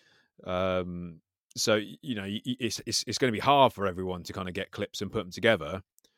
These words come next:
But I suppose if you, if you're living in, uh, close proximity with each other, and they kinda say that, I think with, um, who is it? So Robert Neal, I think he's,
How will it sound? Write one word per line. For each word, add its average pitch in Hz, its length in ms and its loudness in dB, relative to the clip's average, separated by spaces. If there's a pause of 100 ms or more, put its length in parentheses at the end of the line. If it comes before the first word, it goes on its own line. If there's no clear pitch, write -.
(220)
But 104 140 2 (240)
I 107 40 -6
suppose 110 260 2
if 98 100 -4
you, 107 180 2
if 110 120 -6
you're 110 100 2
living 107 300 4
in, 98 240 0
uh, 92 360 4 (260)
close 104 220 0
proximity 107 580 -4
with 87 100 -6
each 85 100 -8
other, 87 100 -4
and 92 80 -6
they 95 100 0
kinda 107 220 0
say 104 320 4
that, 87 200 -8 (840)
I 101 60 2
think 113 360 -2
with, 101 240 -2
um, 90 500 0 (800)
who 139 140 -4
is 104 140 -2
it? - 100 -14
So 98 360 0 (320)
Robert 123 320 6
Neal, 110 560 2 (360)
I 92 80 -8 (220)
think 135 320 2
he's, 120 480 -2